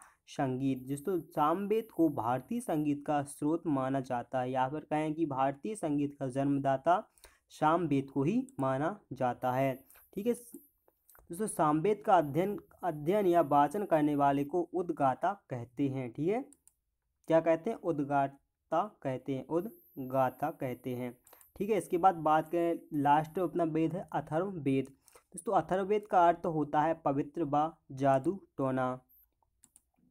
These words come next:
ठीक है, अर्थात जो अथर्ववेद है, इस वेद में जादू टोना, रोग निवारण, राजभक्ति और अंधविश्वासों का वर्णन मिलता है या वर्णन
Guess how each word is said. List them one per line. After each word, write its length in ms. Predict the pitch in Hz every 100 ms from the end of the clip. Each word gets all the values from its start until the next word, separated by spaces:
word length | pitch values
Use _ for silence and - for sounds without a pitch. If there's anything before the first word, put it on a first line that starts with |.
| _ _ _ _ - _ _
ठीक 120 | 220 233
है, 60 |
अर्थात 600 | 226 175 156 180 196 208 -
जो 240 | 160 143 190 180
अथर्ववेद 580 | 165 185 180 202 190
है, 120 | 165 160
इस 160 | 185
वेद 220 | 185 196 190
में 200 | 190 170
जादू 340 | 143 139 139 151
टोना, 380 | 165 160 165 170 - _ -
रोग 540 | 139 131 127 165 202
निवारण, 520 | 196 156 156 156 165 156
राजभक्ति 720 | 151 180 190 151 143 - 165
और 180 | 180 180
अंधविश्वासों 840 | 185 185 214 165 151 147 143 143 139
का 140 | 139
वर्णन 420 | 135 131 139 196 - _ _ -
मिलता 440 | 139 127 123 139
है 140 | 127 135
या 300 | 160 165 143 -
वर्णन 420 | 139 135 143 208